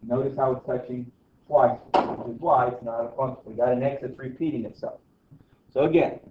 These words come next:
this is not a function. Now, another way we can find the inverse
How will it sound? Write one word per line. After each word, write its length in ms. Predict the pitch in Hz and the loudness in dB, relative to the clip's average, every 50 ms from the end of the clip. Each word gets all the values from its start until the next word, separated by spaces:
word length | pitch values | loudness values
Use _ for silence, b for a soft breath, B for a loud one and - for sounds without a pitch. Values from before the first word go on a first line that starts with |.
| _ _ 101 | _ _ 2
this 260 | 123 151 170 165 - | 4 4 4 4 2
is 180 | 123 110 101 - | -2 -6 -8 -8
not 560 | 107 107 110 117 131 139 143 147 139 - - - - | -10 -8 -2 2 4 4 4 4 0 -2 -8 -10 -4
a 320 | 127 127 127 127 127 131 - - | 0 0 0 0 0 -4 -8 -4
function. 360 | - 127 - - - - - - _ _ _ _ _ _ _ _ _ _ _ _ _ _ - - - _ _ - - - - - _ _ _ _ _ _ _ _ _ _ _ _ _ _ _ _ _ _ _ _ _ _ _ _ - _ _ _ _ _ _ _ - _ _ _ _ _ _ _ | -2 -2 -2 -2 -6 -12 -20 -20 _ _ _ _ _ _ _ _ _ _ _ _ _ _ -20 -20 -20 _ _ -20 -20 -20 -20 -20 _ _ _ _ _ _ _ _ _ _ _ _ _ _ _ _ _ _ _ _ _ _ _ _ -20 _ _ _ _ _ _ _ -20 _ _ _ _ _ _ _
Now, 160 | - 151 156 156 | 8 8 10 10
another 300 | 165 202 240 254 254 214 | 12 10 12 12 12 12
way 120 | 202 190 | 12 12
we 160 | 180 175 165 | 12 10 6
can 160 | 170 156 - | 4 -2 0
find 260 | 165 170 160 156 156 147 | 4 6 6 6 6 2
the 160 | 135 139 143 | -4 -4 -4
inverse 400 | 147 147 139 147 156 175 - | -4 -2 0 0 0 0 0